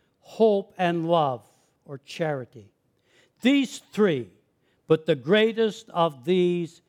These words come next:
is love." He wasn't, he was in, he, he was infer-, inferring that each has its place,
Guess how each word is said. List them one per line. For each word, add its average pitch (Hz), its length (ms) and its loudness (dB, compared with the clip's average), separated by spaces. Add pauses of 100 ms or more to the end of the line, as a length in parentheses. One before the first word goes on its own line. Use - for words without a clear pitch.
(200)
is 151 280 -6
love." 135 440 -2 (920)
He 262 220 2
wasn't, 277 600 0 (200)
he 185 120 2
was 214 240 0
in, 294 340 0 (100)
he, 196 280 -2
he 214 140 4
was 269 320 0
infer-, 262 760 -2
inferring 208 800 -2 (560)
that 226 520 2 (480)
each 311 380 2
has 247 320 2 (100)
its 208 240 0
place, - 960 -2